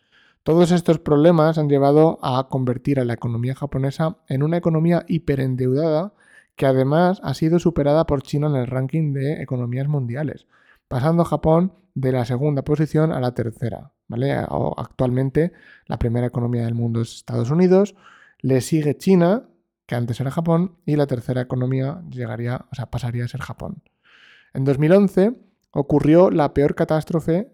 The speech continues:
en Japón desde la Segunda Guerra Mundial, uno de los terremotos más grandes de la historia de Japón,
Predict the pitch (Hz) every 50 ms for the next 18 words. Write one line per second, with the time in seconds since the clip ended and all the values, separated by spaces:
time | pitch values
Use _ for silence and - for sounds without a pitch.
0 | _ _ - 139 131 120 - 120 117 135 135 143 160 160 151 139 131 131 127 123
1 | 120 - 123 123 131 139 143 139 135 139 139 135 127 120 113 120 113 - - -
2 | _ _ _ _ _ 147 156 170 170 170 170 165 170 165 151 143 143 147 147 151
3 | 147 - 165 175 180 - - 143 143 151 147 143 139 139 139 143 147 151 151 160
4 | 156 139 135 131 127 120 117 - 139 139 139 139 135 127 - 123 - 139 143 151
5 | 175 202 -